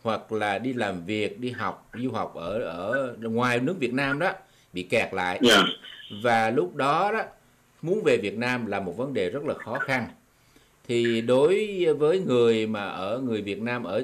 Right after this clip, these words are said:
Speaker 1: ở, ở xứ người mà muốn về Việt Nam á, thăm Việt Nam thì không được rồi, ngoại trừ những người có
Speaker 2: Ừ.
Speaker 1: quốc tịch Việt Nam mới về. Thì lúc đó đó, nhà nước Việt Nam đã có những cái chương trình gọi là giải cứu, gọi là nhân đạo để giúp đưa đồng
Speaker 2: Ừ.
Speaker 1: bào ruột thịt của mình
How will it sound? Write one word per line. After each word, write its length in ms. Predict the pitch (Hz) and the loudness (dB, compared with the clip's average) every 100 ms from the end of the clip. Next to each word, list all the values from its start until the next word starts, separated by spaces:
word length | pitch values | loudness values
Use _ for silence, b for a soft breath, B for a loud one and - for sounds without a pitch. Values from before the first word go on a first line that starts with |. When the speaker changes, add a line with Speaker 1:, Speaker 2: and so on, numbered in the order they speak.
| - | -2
Speaker 1:
ở, 160 | 107 123 123 - | -4 -2 -4 -4
ở 120 | 107 | -4
xứ 200 | 113 - | 2 2
người 360 | 143 120 98 - | 4 4 4 -2
mà 160 | - 101 | -6 -4
muốn 200 | 147 190 | -4 2
về 160 | 135 113 | 4 4
Việt 220 | 101 123 | 2 -2
Nam 280 | 135 143 147 | -2 -2 -2
á, 160 | 175 - - | -4 -8 -6
thăm 200 | 151 143 | -4 -4
Việt 120 | 107 | -2
Nam 160 | 127 123 | -2 -4
thì 80 | 104 | -4
không 160 | 120 120 | -4 -2
được 160 | 104 | 0
rồi, 180 | 104 101 - B B B | 2 0 -2 B B B
ngoại 220 | 101 101 | -2 -2
trừ 100 | 110 | 0
những 200 | 110 123 | 0 0
người 120 | 135 - | -2 4
có 60 | 127 | 8
Speaker 2:
Ừ. 60 | 123 104 | 8 6
Speaker 1:
quốc 80 | - | 2
tịch 120 | 131 95 | -2 -2
Việt 160 | 101 | -4
Nam 220 | 120 123 127 | -6 -4 -4
mới 80 | |
về. 300 | 127 117 85 80 _ b b b b b _ - | 2 4 4 -2 _ b b b b b _ 2
Thì 140 | 147 | 2
lúc 180 | 156 190 | 2 2
đó 280 | 165 185 214 | 2 2 2
đó, 200 | 220 - - | 0 -2 -6
nhà 260 | 123 131 123 | -4 -2 0
nước 240 | 139 202 | 0 0
Việt 160 | 139 127 | -2 -4
Nam 360 | 151 160 135 87 - | -2 0 -2 -6 -12
đã 100 | - | -10
có 200 | 120 170 | -6 -2
những 180 | 196 131 | -2 -4
cái 120 | 165 165 | -4 -4
chương 180 | 156 | -4
trình 260 | 135 123 104 | 0 0 0
gọi 180 | 92 95 | -2 -2
là 80 | 87 | -2
giải 380 | 82 87 107 135 - | -4 -4 -4 -6 2
cứu, 300 | 185 226 - | 4 4 2
gọi 100 | 87 | -6
là 100 | 87 | -6
nhân 360 | 104 147 143 117 | -4 -2 -2 0
đạo 340 | 92 92 101 - B B | 0 0 -2 -8 B B
để 80 | 101 | -8
giúp 220 | 127 226 - - | -2 0 -2 -2
đưa 380 | 160 170 165 190 | 0 4 6 6
đồng 280 | 113 110 107 | 6 6 4
Speaker 2:
Ừ. 60 | |
Speaker 1:
bào 320 | 104 101 90 107 | 2 2 0 -2
ruột 140 | 104 - | -6 -4
thịt 140 | 107 - | -8 -6
của 80 | 139 | -6
mình 320 | 131 101 90 | -4 -4 -4